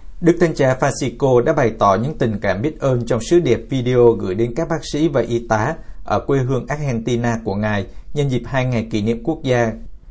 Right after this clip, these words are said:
Ngày Y tá Quốc gia được tổ chức vào ngày hai mươi mốt tháng mười một, lễ Đức Mẹ Chữa Bệnh, và Ngày Bác sĩ sắp tới vào ngày ba tháng mười hai. Trong sứ điệp video, Đức Thánh Cha nói, "Các bạn là những người hùng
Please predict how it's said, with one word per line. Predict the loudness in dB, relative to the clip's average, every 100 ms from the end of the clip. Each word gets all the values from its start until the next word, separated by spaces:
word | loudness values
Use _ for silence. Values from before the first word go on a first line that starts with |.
| -8
Ngày | 0 0 2
Y | -2
tá | 2 2 4
Quốc | 0 0
gia | 2 2 2 -4 -2
được | 0 0
tổ | -2
chức | 0 0 2
vào | 2
ngày | 0
hai | 0 0
mươi | 0
mốt | 2 0 0
tháng | -2 0
mười | 0
một, | 2 0 -4 -12 -14 -8
lễ | 0 2 4
Đức | 2 0
Mẹ | -2 -2
Chữa | 0 2
Bệnh, | 2 0 -8 -18 -16 -14
và | 0 2 2
Ngày | 0 -2
Bác | -2
sĩ | -2 -4
sắp | 0 -2 2
tới | 2 4
vào | 2 0
ngày | -2 0
ba | 0 0
tháng | 0 -2
mười | -2
hai. | 0 0 0 -2 -8 -14 -14 -14 -14 -12 -2
Trong | 0 2 2 4
sứ | 4
điệp | 4 0
video, | -2 2 6 6 6
Đức | 0
Thánh | -2 -2
Cha | 0 0
nói, | 0 -4 -6 -10 -12 -4
"Các | -2 2
bạn | 0 0 0
là | 0
những | -2 0
người | 0
hùng | 0 -2